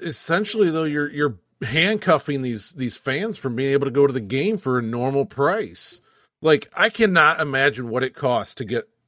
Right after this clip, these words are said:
a Kansas City Chiefs ticket with Mahomes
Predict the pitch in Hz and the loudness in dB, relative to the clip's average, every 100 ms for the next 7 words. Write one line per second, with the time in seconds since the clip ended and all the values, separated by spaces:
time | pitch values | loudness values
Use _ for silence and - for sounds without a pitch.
0 | - 117 139 127 113 - 117 107 - 113 | -6 -4 -2 -2 -2 -2 -2 -2 0 -2
1 | 104 - 110 - 90 - _ _ _ - | -2 -4 -4 -4 -6 -12 _ _ _ 0
2 | 113 113 107 - - _ _ _ _ _ | 6 8 6 0 -16 _ _ _ _ _
3 | _ _ _ _ _ _ - 131 127 123 | _ _ _ _ _ _ 0 4 6 6
4 | 113 104 - | 4 -4 -8